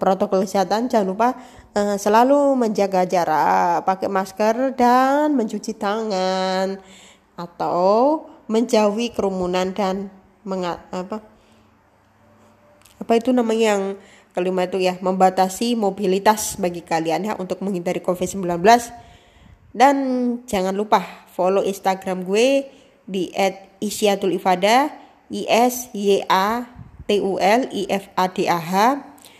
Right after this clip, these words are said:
untuk Instagram. Nah, ta-, lalu kalian D M tentang apa aja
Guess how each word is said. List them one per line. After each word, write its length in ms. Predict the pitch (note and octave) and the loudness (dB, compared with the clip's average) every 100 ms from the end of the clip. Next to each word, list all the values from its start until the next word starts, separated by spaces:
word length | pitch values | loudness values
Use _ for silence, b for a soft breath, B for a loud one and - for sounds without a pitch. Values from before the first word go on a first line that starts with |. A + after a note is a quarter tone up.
| B _ | B _
untuk 280 | A3+ A3+ A3+ | -4 -2 -2
Instagram. 720 | F#3 F#3 F3+ F3+ F#3 D#3+ E3 E3 - - | -4 -2 -4 -2 -2 -2 -4 -12 -16 -8
Nah, 200 | E3+ E3+ | -8 -2
ta-, 480 | G3 F3+ - - _ | 0 0 -2 -20 _
lalu 480 | - C#4 D#4 A3 B3 B B A#3 - | -2 2 2 2 -2 B B -14 -4
kalian 280 | C4+ D#4+ | 0 0
D 160 | C#4 G3+ | 2 0
M 400 | - G#3+ B3+ B3+ - - _ | 0 -2 -2 -8 -10 -20 _
tentang 320 | B3 C4+ D4 | -2 0 -2
apa 360 | C4 G3+ - F3+ | -2 -6 -4 -4
aja 160 | F#3 F3 | -4 -8